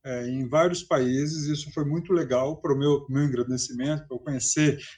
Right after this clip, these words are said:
melhor, porque quando a gente fica na, na teoria, estudando os textos e analisando esses casos, pra ver também lá a realidade de cada um deles e é muito parecido, né? Porque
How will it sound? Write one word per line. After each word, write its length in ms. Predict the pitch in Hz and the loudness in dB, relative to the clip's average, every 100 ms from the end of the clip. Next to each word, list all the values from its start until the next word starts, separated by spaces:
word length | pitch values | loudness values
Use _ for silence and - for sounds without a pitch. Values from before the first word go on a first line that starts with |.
| - | 0
melhor, 280 | 147 139 135 | 4 6 4
porque 160 | - | 0
quando 140 | - 147 | -4 -2
a 20 | |
gente 120 | 143 | -2
fica 320 | - 147 143 143 | -4 -6 -6 -2
na, 200 | 165 175 | -2 -2
na 100 | 165 | -4
teoria, 480 | 156 160 143 170 175 | 0 2 2 4 4
estudando 560 | 151 - 135 147 165 151 | 4 0 -4 0 0 -2
os 180 | - | -4
textos 680 | - 151 165 147 - 139 123 | -4 0 0 0 -6 -8 -6
e 220 | 135 139 135 | -4 -2 -2
analisando 760 | 135 135 131 120 139 135 127 | -2 -4 -4 -2 -2 0 -2
esses 260 | 120 - - | -2 -4 -4
casos, 380 | 135 135 156 160 - _ - _ - | 0 2 2 -2 -16 _ -20 _ -2
pra 140 | 180 | 2
ver 360 | 160 170 208 220 | 4 6 6 6
também 280 | 185 160 170 | 0 0 0
lá 180 | 160 156 | 4 4
a 40 | |
realidade 680 | 156 160 151 139 143 147 143 | 4 2 0 2 0 0 -2
de 160 | 151 | -6
cada 280 | - 151 147 | 0 0 0
um 160 | 143 139 | -4 -2
deles 600 | 139 151 170 175 160 - - _ _ _ | 0 0 0 -4 -6 -8 -16 _ _ _
e 100 | 180 | 4
é 60 | 202 | 6
muito 240 | 196 208 | 6 2
parecido, 600 | - 214 214 - 214 156 123 | 2 4 4 4 6 6 4
né? 100 | 147 | -2
Porque 640 | 156 143 170 165 180 175 | -4 -6 -2 0 0 0